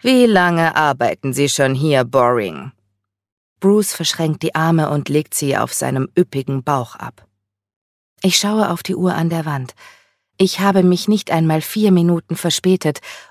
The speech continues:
und er macht ein großes Ding daraus. Während ich innerlich seufze, sage ich, „Seit drei Jahren.“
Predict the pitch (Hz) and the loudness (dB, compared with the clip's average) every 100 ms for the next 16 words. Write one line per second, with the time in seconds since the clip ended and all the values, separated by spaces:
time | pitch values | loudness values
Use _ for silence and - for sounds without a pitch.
0 | - 185 - 190 214 196 156 - 147 156 | 0 0 0 -2 0 0 0 -4 -4 -4
1 | 147 156 185 - 165 - 180 139 120 - | -4 -2 -2 -2 -6 -2 -2 0 -6 -10
2 | 104 131 - - - _ _ _ _ _ | -12 -10 -12 -14 -20 _ _ _ _ _
3 | _ _ _ - 220 208 202 196 170 - | _ _ _ 0 2 4 4 4 0 -2
4 | - 196 185 165 151 - 170 175 - - | 2 4 4 2 -2 0 2 0 -2 0
5 | 175 156 151 147 156 151 147 - - - | 0 2 0 2 0 -2 -6 -12 -18 -20
6 | _ _ _ _ _ - 220 220 220 220 | _ _ _ _ _ -2 0 2 0 2
7 | 254 254 220 170 135 127 | 4 2 0 -2 -6 -8